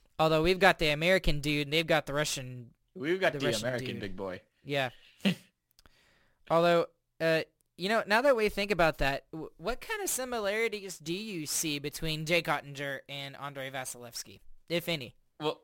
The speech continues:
Speaker 2: well, both of their games rely mostly on positioning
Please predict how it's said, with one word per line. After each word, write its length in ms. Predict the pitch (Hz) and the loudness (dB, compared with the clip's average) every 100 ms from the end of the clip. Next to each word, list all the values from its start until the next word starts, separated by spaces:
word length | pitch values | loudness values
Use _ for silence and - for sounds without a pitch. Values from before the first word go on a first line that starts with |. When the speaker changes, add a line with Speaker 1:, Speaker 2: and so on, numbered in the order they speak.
| _ | _
Speaker 2:
well, 140 | 156 151 | 0 2
both 360 | 147 180 190 196 | 6 4 4 -2
of 140 | 165 | 0
their 220 | 160 151 | 2 2
games 680 | 123 135 135 135 127 120 - - - - _ _ | 2 2 0 -2 -6 -8 -10 -14 -20 -20 _ _
rely 320 | 139 135 135 | -2 4 4
mostly 500 | 131 120 139 135 127 | 4 4 2 2 2
on 120 | 117 107 | 2 0
positioning 760 | 107 113 110 107 98 95 95 | -4 -4 -4 -4 -4 -6 -8